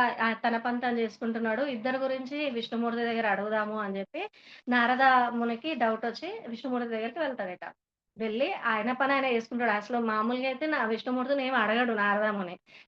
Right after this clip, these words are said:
కానీ రివర్స్ వచ్చేటప్పుడు వీళ్ళకి కన్ఫర్మ్ ఉండాలి గదా అని చెప్పి ఆ వృద్ధుని దగ్గరికి మళ్ళీ వెళ్తాడట.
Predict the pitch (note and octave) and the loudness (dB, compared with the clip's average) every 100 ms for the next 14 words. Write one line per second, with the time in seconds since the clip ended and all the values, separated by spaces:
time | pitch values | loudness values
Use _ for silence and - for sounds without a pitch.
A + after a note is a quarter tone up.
0 | - C4+ D#4+ B3 B3 D4 D4+ D4+ D#4 C#4+ | 2 4 4 4 4 4 4 0 0 -2
1 | D4 C#4 D4+ D#4+ F4 D#4+ C4+ D4+ C#4+ C4 | -2 0 2 2 2 2 2 2 2 2
2 | A#3 G#3 G3 G#3 A3+ A3 A3 - F4+ A#4+ | 2 2 0 0 -2 -2 -6 -6 -6 -8
3 | - - - C4 C4 B3 C4+ C4+ A#3 A#3+ | -12 -8 4 4 4 4 2 2 2 0
4 | D#4 D4 B3+ C4 B3 A3 G#3 F#3+ E3+ | 0 0 2 0 0 0 0 -2 -4